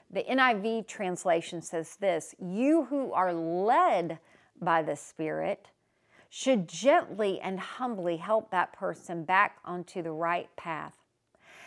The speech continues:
And be careful not to fall into the same temptation yourself. Share each other burdens, and in this way obey the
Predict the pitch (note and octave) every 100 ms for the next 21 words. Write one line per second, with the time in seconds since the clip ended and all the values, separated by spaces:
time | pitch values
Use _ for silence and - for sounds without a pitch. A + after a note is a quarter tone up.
0 | - - A3+ G3+ D#4 E4 - F#4 F4 A#3
1 | G3+ F#3+ A3+ D#4+ E4 F#4 A#3 A3+ G#3 G3+
2 | F#3 F3+ - B3+ D4 F4+ - G#3+ F3+ F#3
3 | E3 - E3+ E3 D3+ - G3+ E3+ E3 -
4 | - C#4 E4+ C4+ - E3+ E3+ D#3+ E3 D#3+
5 | D#3+ D#3+ D#3 - - - G3+ G3+ G3+ F3+
6 | C#4+ - - F#3 E3 D#3+ E3 D#3+ D#3+